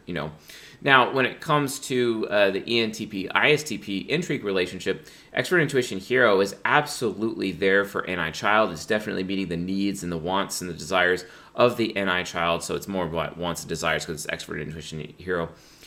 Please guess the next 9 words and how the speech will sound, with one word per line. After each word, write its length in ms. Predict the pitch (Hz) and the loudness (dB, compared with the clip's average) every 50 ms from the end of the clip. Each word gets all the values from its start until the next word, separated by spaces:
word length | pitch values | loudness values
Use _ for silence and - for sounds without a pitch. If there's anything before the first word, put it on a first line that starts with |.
| - - - - - | -20 -20 -20 -8 0
Uh, 300 | - 117 117 113 - - 123 | 2 6 6 8 6 6 4
but 180 | 127 143 139 - | 4 4 4 4
expert 360 | 120 170 175 - - 214 196 - | 4 2 2 2 2 2 2 2
sensing 560 | - 165 147 147 - 139 127 117 107 110 - - | 2 0 -2 0 0 -2 -2 -2 -4 -8 -12 -16
parent, 680 | - - - 165 180 185 139 107 95 - - - - - - | -16 -6 -2 2 4 4 4 4 2 -2 -4 -8 -12 -10 -10
because 400 | - 113 - - 143 147 139 139 | -10 -8 -2 0 0 2 2 0
it 100 | 123 - | 0 2
is 240 | - 113 107 95 - | 2 2 2 0 -4
pessimistic, 1300 | - - - 110 104 - - 104 87 92 98 107 123 143 156 160 160 - - 107 95 87 - - - | -10 -6 -2 -2 -2 -2 -4 -6 -6 -6 -6 -4 -2 -2 -2 -2 -4 -4 0 0 0 0 0 -4 -12